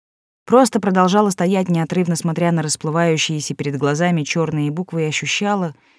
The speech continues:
как внутри расползается холод, наполняет каждую клеточку оцепеневшего тела и покрывает сердце льдом.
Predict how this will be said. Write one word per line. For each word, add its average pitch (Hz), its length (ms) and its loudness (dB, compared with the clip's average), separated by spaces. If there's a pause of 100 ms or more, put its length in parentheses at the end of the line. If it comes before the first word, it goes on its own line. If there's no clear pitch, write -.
(220)
как 151 220 -6
внутри 202 360 2
расползается 170 800 0
холод, - 600 -8 (400)
наполняет 180 520 4
каждую 175 400 2
клеточку 180 540 0
оцепеневшего 160 680 -2
тела 220 420 0 (160)
и 156 80 -10
покрывает 160 640 -4
сердце - 460 -8
льдом. 120 480 -8